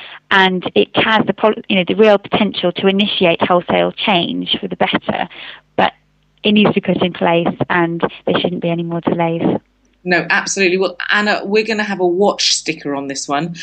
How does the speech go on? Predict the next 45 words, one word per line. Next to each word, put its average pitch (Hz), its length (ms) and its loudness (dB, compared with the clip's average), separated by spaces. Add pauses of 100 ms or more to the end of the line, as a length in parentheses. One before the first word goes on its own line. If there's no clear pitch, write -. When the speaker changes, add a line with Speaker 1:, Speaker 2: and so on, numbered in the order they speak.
Speaker 2:
<laughs> - 140 -6
Uh, 202 120 2
so - 280 0
Speaker 1:
Absolutely. 190 640 2
Speaker 2:
we 269 240 6
would 247 200 2
love 254 320 0
to 349 160 -4
have 294 160 -8
you 214 100 -10
back 208 220 -6
on 262 80 -12
the 185 80 -12
programme, 185 580 -4 (100)
um, 170 180 -6
in 175 180 -8
a - 20 -16
few 175 300 -6
months' 165 280 -10
time 160 360 -4
and, 160 320 -8
uh, 160 140 2 (280)
and 175 160 -4
see 180 220 -2
what's 160 240 -4
happening 165 360 -4
and 165 180 -2
just 175 300 -6
gauge 180 520 0
the 165 80 -4
temperature, 180 520 -4
if 147 160 -6
you 147 80 -4
like, 139 300 0
in 156 80 -10
terms 160 320 -4
of, 156 100 -4 (280)
of 160 180 -2
where 170 240 4
this 170 220 -2
might 165 240 0
have 165 120 -8
moved 160 320 0
along 160 300 -2
to. 139 340 0